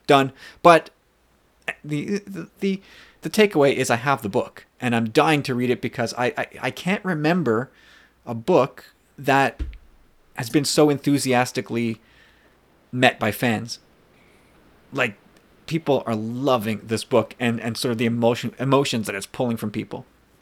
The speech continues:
So I'm, I'm, I'm really looking forward to getting to that. Um, yeah. All right. We're caught up.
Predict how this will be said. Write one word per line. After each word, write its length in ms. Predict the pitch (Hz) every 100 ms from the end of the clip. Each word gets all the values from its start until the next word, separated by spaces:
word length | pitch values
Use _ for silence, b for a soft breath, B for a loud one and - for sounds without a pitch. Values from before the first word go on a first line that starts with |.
| _ _ _ _ _ _ _ - -
So 120 | 123
I'm, 120 | 120 127
I'm, 200 | 117 104
I'm 140 | 113
really 160 | 123 135
looking 160 | 120 117
forward 180 | 120 110
to 40 |
getting 240 | 110 104 98
to 100 | 95
that. 320 | 113 123 - B B B B B B B B -
Um, 460 | 147 160 165 160 - _ _ _ _ _ _ -
yeah. 260 | 190 - - _ _ -
All 80 | 226
right. 300 | 233 - - _ _ _ _ _ _ _ _ _ _ _
We're 120 | 185
caught 240 | 185 190 180
up. 200 | 117